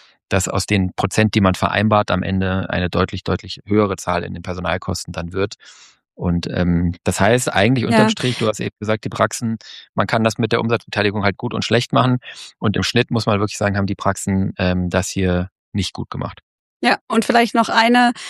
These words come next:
Speaker 2: Ergänzung von uns. Äh, also wir legen Wert darauf, dass man das Ganze so gestaltet, dass es eben auch mit den Stundensätzen zusammenpasst.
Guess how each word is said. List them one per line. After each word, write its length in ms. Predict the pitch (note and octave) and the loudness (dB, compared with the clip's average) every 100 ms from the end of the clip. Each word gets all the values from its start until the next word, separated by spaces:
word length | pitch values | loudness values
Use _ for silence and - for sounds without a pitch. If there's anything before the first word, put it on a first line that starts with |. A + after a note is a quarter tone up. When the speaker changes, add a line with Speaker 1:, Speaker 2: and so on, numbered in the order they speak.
| - - | -10 0
Speaker 2:
Ergänzung 520 | G#3+ B3 B3 A#3+ A#3 | 2 4 4 4 0
von 200 | - G#3 | 2 2
uns. 440 | A#3 C#4 C#4+ - | 4 4 4 0
Äh, 160 | - G#3+ A3 - - | -4 -4 -4 -6 -2
also 200 | G#3+ G#3+ | -2 0
wir 260 | B3+ A#3+ - B2+ F#3+ | 0 -2 -6 -14 -8
legen 380 | A3 A#3+ A#3 | -4 0 2
Wert 180 | A3+ A3+ | 2 2
darauf, 340 | B3 A3+ A3+ G#3 | 2 4 2 2
dass 220 | A3 - | -4 -2
man 120 | A3 | -2
das 200 | G#3+ - | -2 -2
Ganze 320 | A3+ A#3 A#3 | 0 0 -2
so 160 | G#3+ A3 | -4 -4
gestaltet, 500 | A#3 - A3 A#3 A3 | -2 2 2 2 -2
dass 120 | A3 | -4
es 60 | - | -4
eben 220 | G#3+ G#3 | -4 0
auch 220 | G#3+ - | 0 0
mit 160 | A3+ G#3+ | -2 -2
den 100 | G#3 | -4
Stundensätzen 800 | - A3+ A3 A3+ A3 - G3+ | 0 2 2 2 0 -2 -4
zusammenpasst. 720 | - F#3+ G3+ A#3+ A#3+ B3 B3 | -4 -2 0 2 2 2 0